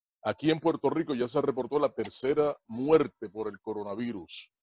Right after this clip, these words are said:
El primer caso de un puertorriqueño, una fémina, la primera puertorriqueña víctima del virus. Los, los primeros dos casos, como todos saben, de personas, eh,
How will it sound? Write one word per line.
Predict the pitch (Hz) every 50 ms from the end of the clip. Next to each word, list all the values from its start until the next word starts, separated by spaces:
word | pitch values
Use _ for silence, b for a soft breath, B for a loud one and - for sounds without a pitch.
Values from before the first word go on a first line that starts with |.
| _ _ _
El | - 101 101 92
primer | - 98 104 113 127 127 -
caso | - 165 165 156 - - 160 151 139 - _ _ _ _ _ _ _ _ _ _ _ _ _
de | 101 117
un | 120 139 139 120
puertorriqueño, | 143 147 135 - 139 120 113 113 98 101 98 95 101
una | 117 131 120
fémina, | - - 131 117 107 98 90 90
la | 92 90
primera | - 92 95 110 117 117
puertorriqueña | 120 120 - - 110 110 110 107 143 151 139 135 120 101
víctima | 95 113 - - 127 120 113 113
del | 113 110 123
virus. | 170 180 160 143 113
Los, | 107 104 95 - _ _ _ _ _
los | 98 107 104 -
primeros | - 101 101 107 123 127 117
dos | 117 117
casos, | - - 131 123 127 -
como | - 113 107 -
todos | 113 117 120 113
saben, | - 139 139 127 120 110 107 _ _ _ _ _ _ _ _ _ _
de | - 101
personas, | - 107 101 - - 117 117 127 113 - _ _ _ _
eh, | - 101 101 101 98 98 98 95 95 95 92 92 90 90 90 90 87 87 87